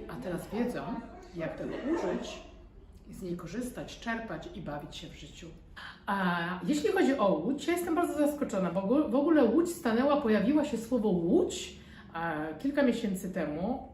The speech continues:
A ja tak, „Łódź? Ale co Łódź? Ale przecież Łódź? Co ja Łódź? Co Łódź?” I ja mówię, „Okej, czy teraz jest czas i moment na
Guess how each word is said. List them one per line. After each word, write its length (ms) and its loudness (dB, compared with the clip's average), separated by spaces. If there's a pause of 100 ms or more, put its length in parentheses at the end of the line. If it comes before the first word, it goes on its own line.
(180)
A 40 -10
ja 80 -8
tak, 340 -10 (160)
„Łódź? 480 -2
Ale 140 -4
co 160 4
Łódź? 380 -6
Ale 300 -2
przecież 320 -6
Łódź? 380 0 (320)
Co 140 -2
ja 140 8
Łódź? 220 -6
Co 180 0
Łódź?” 360 -6 (400)
I 60 -4
ja 100 0
mówię, 480 2 (400)
„Okej, 440 -6 (640)
czy 120 -16
teraz 420 -2
jest 280 -2
czas 420 -10
i 60 2
moment 400 -2
na 340 -4